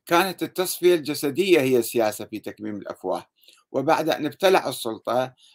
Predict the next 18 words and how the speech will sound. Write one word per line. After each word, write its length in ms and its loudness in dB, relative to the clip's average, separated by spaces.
القضاء 460 2
صار 260 0
هو 180 0
سياستهم 680 -6
في 120 -6
تكميم 380 -8
الأفواه. 520 -4
الميليشيات 840 -4
هي 200 -6
خط 320 -10
في 120 -6
داخل 440 -2
وخارج 560 -6
السلطة." 480 -14
آم، 640 0
أحمد 440 2
سلما-، 640 0
سلام 680 2